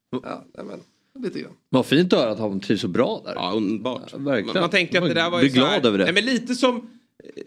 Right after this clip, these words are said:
Speaker 3: ja, men när man sticker till de här lite märkliga fotbollsdestinationerna. Sen är väl Island, det är ju liksom en, en, eh, etablerad liga ändå, eh, och, och det,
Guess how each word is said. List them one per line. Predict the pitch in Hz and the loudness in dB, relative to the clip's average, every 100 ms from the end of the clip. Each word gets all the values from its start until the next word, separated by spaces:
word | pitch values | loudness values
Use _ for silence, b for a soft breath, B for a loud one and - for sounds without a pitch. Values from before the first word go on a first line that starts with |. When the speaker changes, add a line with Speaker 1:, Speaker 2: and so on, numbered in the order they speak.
| - | -8
Speaker 3:
ja, | - | -2
men | 151 156 | 2 2
när | 156 | 2
man | 156 | 0
sticker | 170 165 | -2 -2
till | 175 175 | -2 -2
de | 156 | 0
här | 117 110 | 0 -2
lite | 113 110 - | -2 -4 -4
märkliga | 101 131 131 - 127 | -2 -2 -2 -4 -6
fotbollsdestinationerna. | 123 - 110 - 107 104 95 | -6 -10 -10 -8 -8 -6 -6
Sen | 110 | -6
är | 117 | -4
väl | 131 | -4
Island, | 98 98 - 127 | -4 -4 -2 -2
det | 87 | 0
är | 107 120 | 0 0
ju | 101 98 - - | -4 -6 -12 -14
liksom | - 120 - | -14 -12 -10
en, | 90 98 - | -12 -14 -14
en, | 101 - | -14 -14
eh, | - - - | -14 -14 -12
etablerad | - 101 90 101 120 | -6 -2 0 0 2
liga | 107 90 | 2 2
ändå, | 95 87 87 101 | 0 0 -2 -4
eh, | - 87 87 | -8 -8 -8
och, | 85 95 - | -8 -8 -4
och | 95 | -2
det, | 98 98 | 0 0